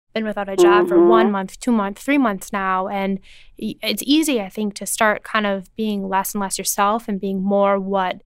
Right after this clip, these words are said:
Speaker 1: you think the employer or the interviewer wants you to be.
Speaker 2: Exactly. And that pressure is so hard. I mean, I don't wanna underestimate that. I'm not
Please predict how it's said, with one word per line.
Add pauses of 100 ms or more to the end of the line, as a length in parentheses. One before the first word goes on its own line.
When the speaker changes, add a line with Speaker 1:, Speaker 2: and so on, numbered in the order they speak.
(180)
Speaker 1:
you
think (160)
the
employer
or
the
interviewer
wants
you
to (120)
be. (260)
Speaker 2:
Exactly.
And
that
pressure
is (220)
so
hard.
I
mean,
I
don't
wanna
underestimate
that.
I'm
not